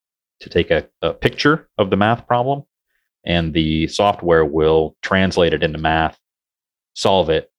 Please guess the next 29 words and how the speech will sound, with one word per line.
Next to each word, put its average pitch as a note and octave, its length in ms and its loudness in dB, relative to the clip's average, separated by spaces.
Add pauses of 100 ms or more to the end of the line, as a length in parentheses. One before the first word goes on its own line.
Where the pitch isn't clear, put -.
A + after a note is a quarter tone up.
(200)
send F2 300 -2
you F2 80 4
the D#2+ 80 -2
steps - 380 -2
that D#2+ 140 -4
are D#2 80 2
required D#3 380 0
to - 80 -12
solve - 300 -2
it - 100 -20
back. - 300 -4
You - 80 -4
don't E2 120 -8
even D#2 160 -8
engage D2 320 -8
with D2+ 120 -12
a D2 40 -8
human. D2+ 300 -10
That's - 400 -12 (160)
very F#2 220 4
fast D#2 360 -4
and D2 120 -18
very D2 200 -4
cheap - 360 -8 (360)
and D#2 120 -4
on D#2 180 -2
demand D#2 400 -6
twenty-four D2+ 420 -8
seven. D#2+ 380 -6